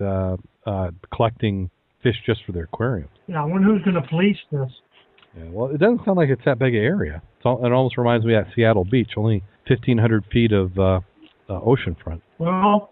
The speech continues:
Speaker 2: according to today's Hawaii, a list of forty species, blah, blah, blah, it said may remove within the West Hawaii Regional Fish Management Area, forty-seven miles between Pola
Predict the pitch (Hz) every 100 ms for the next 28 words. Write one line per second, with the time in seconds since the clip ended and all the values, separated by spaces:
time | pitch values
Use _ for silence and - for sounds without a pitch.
0 | _ - 208 208 165 180 156 147 196 196
1 | 196 170 180 185 190 165 190 196 143 -
2 | 185 180 - 196 185 185 151 143 170 165
3 | 165 156 185 196 165 160 - 175 156 147
4 | - - 170 196 202 180 175 185 202 214
5 | 214 202 - _ 151 180 180 165 147 139
6 | 185 196 - 170 165 180 180 156 - -
7 | 196 202 202 196 190 185 175 180 170 147
8 | 208 202 165 147 156 _ - - 147 196
9 | 151 - 190 185 - 202 180 156 147 185
10 | 185 135 135 - _ - 160 160 156 147
11 | 190 202